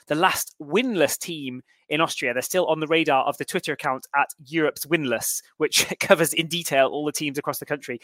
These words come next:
My hometown are also winless, Cheltenham Town, and I believe they've <laughs> gone the longest of any club without even scoring a goal this season. That is rank. I think it's, like, match day ten or eleven, <laughs> and they haven't scored yet. So they do have a point, though. Do you remember earlier in the season,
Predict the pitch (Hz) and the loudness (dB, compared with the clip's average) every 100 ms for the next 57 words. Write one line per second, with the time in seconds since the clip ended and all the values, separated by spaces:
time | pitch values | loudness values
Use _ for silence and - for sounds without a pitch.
0 | - 156 160 185 170 - 156 151 147 185 | 0 4 6 6 4 4 4 4 2 0
1 | - 139 123 120 113 - - 165 143 131 | -2 -4 -4 -4 -6 -6 2 2 2 -6
2 | 127 117 120 - - 151 143 156 175 160 | -8 -8 -12 -16 -2 0 2 0 4 4
3 | 143 - 202 165 160 165 170 156 - 151 | 2 4 6 6 6 4 2 -2 0 0
4 | 156 160 147 147 135 _ _ 151 151 151 | 2 0 0 0 0 _ _ 4 4 4
5 | 156 143 - 160 151 139 123 - 156 147 | -2 -8 -6 -4 -4 -6 -14 -2 0 0
6 | 117 117 _ _ 135 - - 127 120 117 | -4 -14 _ _ -6 -4 -6 -6 -8 -12
7 | _ _ _ _ 139 165 147 127 127 139 | _ _ _ _ 4 4 4 -2 -4 -4
8 | 123 - - _ _ _ _ - - 190 | -4 -10 -16 _ _ _ _ -4 2 2
9 | 165 - 156 151 160 - 160 165 - 160 | 2 2 0 4 2 4 0 0 6 6
10 | 170 160 156 156 196 - - - - 175 | 8 6 6 6 4 2 -6 -4 0 4
11 | 226 190 170 - 175 170 175 190 - - | 6 6 2 -2 0 0 4 4 4 -4
12 | - - 160 - 180 214 262 254 233 - | -10 0 0 2 0 4 4 4 4 0
13 | 233 156 131 _ - 254 285 208 160 175 | 2 0 0 _ -8 -2 0 0 2 2
14 | 190 185 185 185 226 214 131 | 2 0 -2 -4 -6 -4 -6